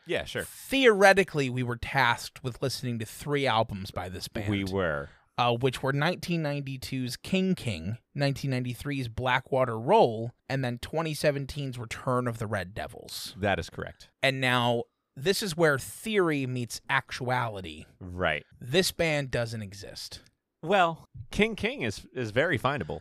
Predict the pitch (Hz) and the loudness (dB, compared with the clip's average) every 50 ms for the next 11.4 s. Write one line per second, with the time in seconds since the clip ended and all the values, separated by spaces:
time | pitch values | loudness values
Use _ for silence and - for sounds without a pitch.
0 | - _ _ 202 226 190 - - - - 151 160 185 190 - - 208 190 175 - | -12 _ _ 8 8 8 8 6 2 4 6 6 6 6 6 6 4 4 4 2
1 | - 123 110 - 113 101 104 117 135 135 - - 107 101 - - 95 98 - - | -2 -6 -6 -6 -6 -4 -2 -2 -2 -2 -2 -4 -6 -8 -10 -10 -12 -12 -12 -12
2 | 95 87 80 - - - - - 123 120 120 113 107 104 104 104 117 143 - _ | -12 -12 -14 -18 -20 -18 -14 -10 -8 -6 -6 -4 -4 -4 -6 -6 -8 -10 -12 _
3 | _ - - - 180 156 131 123 120 - - 131 120 107 - - - - - - | _ -12 -6 -2 -2 -2 -2 -4 -6 -2 0 0 0 0 -4 -8 -14 -16 -20 -20
4 | _ _ _ _ - - 98 98 104 85 82 107 98 - - 85 90 - - 98 | _ _ _ _ -12 -10 -10 -8 -8 -10 -10 -12 -14 -14 -14 -14 -12 -12 -10 -10
5 | - - 120 131 - _ _ _ _ - - _ _ - - 240 233 - 233 202 | -10 -12 -14 -16 -18 _ _ _ _ -20 -20 _ _ -8 -6 -4 -2 0 0 2
6 | 170 139 - 117 104 101 101 113 120 131 123 - - - - - - - - - | 2 0 0 -2 -4 -2 0 0 2 2 0 0 -4 -6 -10 -14 -18 -18 -20 -20
7 | - _ - 107 110 - - _ - 104 123 139 110 85 82 82 - - - 107 | -20 _ -2 -2 -2 -2 -2 _ 0 2 2 2 2 0 -2 -8 -10 -6 -4 -2
8 | 92 90 98 117 135 113 139 147 147 143 123 117 - - - - 151 156 196 190 | 2 2 2 2 2 2 2 0 2 0 -4 -6 -6 -6 -4 -2 -2 -2 -2 -6
9 | 156 143 147 143 - 139 120 - - - - - 110 113 135 147 143 - 143 120 | -6 -6 -6 -4 -6 -6 -8 -8 -10 -12 -12 -10 -6 -4 -4 -4 -4 -6 -8 -8
10 | - 123 123 123 107 113 101 107 101 - 101 92 90 90 85 95 101 113 - - | -6 -6 -6 -4 -2 -2 -2 -2 -2 -2 -2 0 0 0 0 0 -2 -2 -2 -6
11 | - - - - - - - | -10 -16 -16 -16 -16 -16 -18